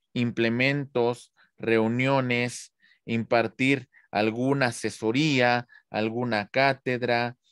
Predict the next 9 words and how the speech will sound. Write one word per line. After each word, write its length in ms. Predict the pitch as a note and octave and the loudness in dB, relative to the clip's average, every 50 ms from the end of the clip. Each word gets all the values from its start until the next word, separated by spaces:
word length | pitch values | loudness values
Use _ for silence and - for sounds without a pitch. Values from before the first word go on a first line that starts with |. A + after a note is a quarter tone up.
| _ _ - | _ _ -6
alguna, 560 | - G#2+ A2 A2+ A2+ A#2 B2 B2+ B2+ A#2+ A2+ | -2 0 0 0 0 -2 -2 -2 -2 -2 -2
algún 460 | D#2 G2+ A2+ A2+ A2+ B2 B2 B2+ B2 | 0 -2 -2 -2 -2 -4 -4 -4 -4
tema 360 | A2 B2+ B2 A#2+ B2 A#2+ A#2 A2 | -2 -2 0 0 0 -2 -2 -2
de 200 | G2+ G2+ G2 - | -2 -4 -4 -4
análisis, 1040 | - G#2+ G#2+ A#2 B2+ C3 C#3 C#3 C3 B2+ A#2+ A2+ - - B2 A#2+ A#2+ A#2 - - _ _ _ _ _ _ _ _ _ - | -2 -2 0 2 2 2 2 2 0 -2 -4 -6 -6 -6 -6 -6 -6 -8 -10 -16 _ _ _ _ _ _ _ _ _ -4
alguna 680 | - A2 A2+ A2+ A#2+ B2+ C3 C3+ C3 B2+ B2 A#2 A2+ - | -2 -2 0 0 -2 -2 0 0 2 2 2 0 0 -2
cuestión 380 | - A2+ A2 G#2 - B2+ B2 B2 | -2 -4 -4 -2 -4 -4 -4 -2
en 120 | A#2+ A2+ | -4 -4
particular, 920 | - G#2+ G#2 G2 - A2 G2+ - - A#2 B2 C3 C#3+ D3 D3 C#3+ C#3+ C#3 | -2 -4 -4 -4 -6 -12 -12 -8 -6 -4 0 2 4 4 4 2 0 -4